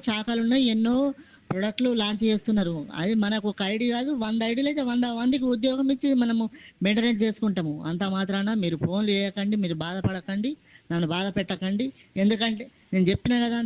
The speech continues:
మీకన్నా ఎక్కువ ఐడీలు నాకు సోకున్నాయి. కాబట్టి మన సీఈఓ వచ్చి మంచి విషయాలే చెప్పిండు. కాకపోతే అవి మనకు అర్థం కాక కన్ఫ్యూజ్, కన్ఫ్యూజ్లో మనము ఇదవుతున్నాము.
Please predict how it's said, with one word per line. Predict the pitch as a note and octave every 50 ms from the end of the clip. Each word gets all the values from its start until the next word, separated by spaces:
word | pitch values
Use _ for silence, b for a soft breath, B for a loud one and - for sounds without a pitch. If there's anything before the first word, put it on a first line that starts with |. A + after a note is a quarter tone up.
| F#3+ F3+ F#3+
మీకన్నా | A3 A3+ A#3+ A#3+ A#3 A#3
ఎక్కువ | A3+ - A#3 G#3+
ఐడీలు | G#3+ G#3+ A3+ A3 G3+
నాకు | G3+ G3+ -
సోకున్నాయి. | - G3 F#3 G3 F#3+ F#3+ G3 -
కాబట్టి | F#3 F#3 F3+ F#3+ F#3+ G3 C#4+ D#4+ - - _ _ _ _ _ - - - -
మన | D#3+ D#3+ D#3+
సీఈఓ | D#3 - - E3 F3 G3 G3 F#3+ F#3
వచ్చి | E3+ D#3+ - - G#3+ A3
మంచి | G3+ E3+ D#3+ E3+ - G3+
విషయాలే | G3 G3 F#3+ E3+ G3+ F#3+ F#3+ F#3+ G3 F#3
చెప్పిండు. | E3 C#3+ - F3 E3 D#3 D3+ E3+ G#3 A3 -
కాకపోతే | F#3+ F3 E3+ F3 - - F3+ E3+ - F3
అవి | E3 D#3+ F3
మనకు | E3+ E3 D#3+ D#3+ D#3+ D3 - G#3+ A3+ G#3 D#3+ D3
అర్థం | D3+ D#3 - G#3 G3+ F#3+
కాక | E3+ E3+ E3 D#3 - G3 G3+ G3+ - - E3
కన్ఫ్యూజ్, | D#3+ E3 D#3 G3+ G3 F#3 - -
కన్ఫ్యూజ్లో | E3+ E3+ D#3 F3 E3 F3 F3+ F3+
మనము | E3+ D#3+ E3 E3 E3 F3 F3 E3+ E3 D#3+ D#3 D3 C#3+ C3+ - - - - - - - -
ఇదవుతున్నాము. | D3+ D#3+ F3+ F#3+ G3 - G3 F3 E3 D3 C#3+ C3+